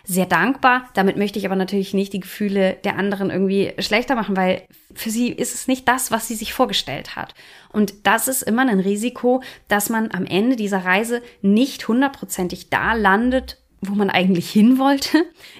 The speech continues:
Ich frage in der Beratung aber immer ungefähr, „Wo wollt ihr hin? Was ist eure Wunschfütterung? Wenn euer Tier keine Probleme hätte, was würdet ihr füttern?“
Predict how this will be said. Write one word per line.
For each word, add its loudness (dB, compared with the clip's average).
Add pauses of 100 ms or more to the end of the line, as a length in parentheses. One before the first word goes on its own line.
Ich -4
frage 0
in 4
der 2
Beratung 0
aber -2
immer 6
ungefähr, 4
„Wo -2
wollt 6
ihr 0
hin? 2
Was -4
ist -8
eure -2
Wunschfütterung? -2 (240)
Wenn 2
euer 2
Tier -4
keine -2
Probleme -4
hätte, -6
was -6
würdet -8
ihr -10
füttern?“ -2